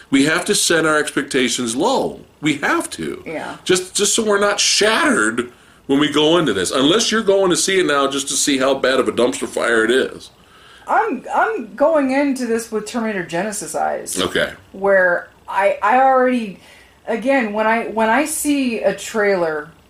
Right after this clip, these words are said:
Speaker 2: like, I, it, it, like I said, when I first saw the trailer for Genesis, I had this terrible feeling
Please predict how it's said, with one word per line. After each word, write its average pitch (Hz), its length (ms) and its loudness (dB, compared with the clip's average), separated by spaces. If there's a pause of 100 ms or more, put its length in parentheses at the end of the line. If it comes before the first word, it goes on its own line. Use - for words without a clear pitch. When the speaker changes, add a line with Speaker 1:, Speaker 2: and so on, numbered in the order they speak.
(480)
Speaker 2:
like, 196 200 0
I, 202 120 2
it, 208 400 -2
it, 208 160 -4
like 233 160 0
I 233 80 2
said, 196 320 0
when 170 120 -6
I 196 100 -4
first 233 280 -6
saw 214 280 4
the 185 300 4
trailer 202 260 -2
for 196 160 -10
Genesis, 175 680 -4
I 170 120 2
had 185 380 -2
this 165 340 -6
terrible 185 680 2
feeling 151 600 -10